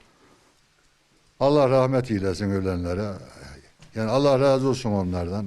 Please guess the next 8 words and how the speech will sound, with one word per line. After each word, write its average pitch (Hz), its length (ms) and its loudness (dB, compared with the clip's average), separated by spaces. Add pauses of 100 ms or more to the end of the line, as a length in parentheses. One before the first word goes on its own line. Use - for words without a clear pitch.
Yıllarca 131 720 2
bu 147 80 -8
kuyulardan, 101 640 0 (880)
e, 131 40 -2 (800)
gerek 175 340 4
kendimiz, 104 640 0
gerek 147 380 2
hayvanlarımız, 123 880 0